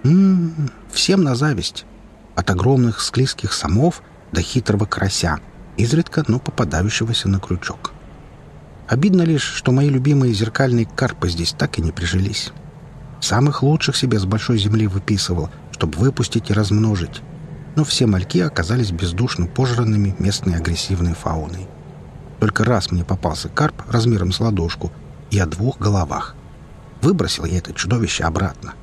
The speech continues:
от греха подальше. Солнце поднялось выше, домик наполнился серо-золотистым светом.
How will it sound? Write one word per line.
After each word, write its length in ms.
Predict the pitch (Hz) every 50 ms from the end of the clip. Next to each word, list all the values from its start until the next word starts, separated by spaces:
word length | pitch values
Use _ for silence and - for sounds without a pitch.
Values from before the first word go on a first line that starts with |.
| - - - - -
от 100 | - 87
греха 320 | 85 85 98 95 - - 92
подальше. 580 | - - 87 80 73 73 - - - - - - - - - - - - - - - - - - - - - - - - - - - - - - - - - - - - - - - - - - - - - - - - - -
Солнце 380 | - - 175 208 202 - -
поднялось 480 | - - 117 110 113 110 113 110 - -
выше, 480 | 110 151 196 190 - - 180 175 175 156 - - - - -
домик 400 | - - 143 170 180 156 - -
наполнился 640 | 120 107 - 131 139 151 160 143 135 - - 135 127
серо-золотистым 920 | 113 - - 113 120 120 107 98 92 90 92 - - 117 - - - 98
светом. 600 | 92 - - 87 90 92 90 - - 92 76 78